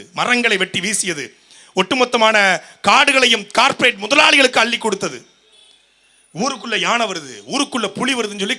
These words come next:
கிராமம் கிராமம் மக்களை காலி பண்ணி வச்சான். ஊருக்குள்ள யானை வருது என்று சொல்லி இதே ம-, ஊ-, ஊட்டி பக்கத்துல மசனகுடியில ஒரு டயரை கொளுத்தி யானை தலையில போட்டான். யானை பிளிரிட்டு ஓடிச்சு.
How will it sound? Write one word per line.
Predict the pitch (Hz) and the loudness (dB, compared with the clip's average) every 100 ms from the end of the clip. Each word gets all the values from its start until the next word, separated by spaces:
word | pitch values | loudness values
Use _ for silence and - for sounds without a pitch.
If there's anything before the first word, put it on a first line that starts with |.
| 202 | -2
கிராமம் | 226 247 202 | -2 -2 -4
கிராமம் | 208 240 226 196 | -4 -4 -4 -6
மக்களை | 196 226 190 | -4 -4 -2
காலி | 196 | -2
பண்ணி | 190 170 | -4 -12
வச்சான். | 143 127 - _ _ - - | -12 -14 -16 _ _ -20 -6
ஊருக்குள்ள | 165 269 285 - 254 240 208 | 2 4 4 0 0 2 4
யானை | 226 269 277 254 | 4 4 2 2
வருது | 233 285 285 262 | 4 4 2 2
என்று | 254 226 | 2 0
சொல்லி | 190 165 226 269 - - - - 175 | 0 0 0 0 -4 -18 -20 -6 0
இதே | 233 294 277 190 | 2 4 4 0
ம-, | 185 - - 208 | -4 -6 0 6
ஊ-, | 254 214 | 6 6
ஊட்டி | 262 247 | 2 0
பக்கத்துல | 220 220 233 233 | 0 0 0 0
மசனகுடியில | 208 277 254 214 165 202 247 - - - | 0 0 0 0 2 2 2 -4 -20 -12
ஒரு | - 214 - | -2 -2 0
டயரை | 214 302 302 | 2 4 4
கொளுத்தி | 226 240 262 | 2 0 0
யானை | 240 233 269 - | 2 4 2 0
தலையில | 226 277 277 220 | 2 2 2 0
போட்டான். | 208 175 - _ _ _ | -4 -8 -10 _ _ _
யானை | - 202 285 262 - | 0 2 4 2 0
பிளிரிட்டு | 285 302 247 | 2 2 2
ஓடிச்சு. | 208 254 254 - 139 | 4 4 4 -2 -4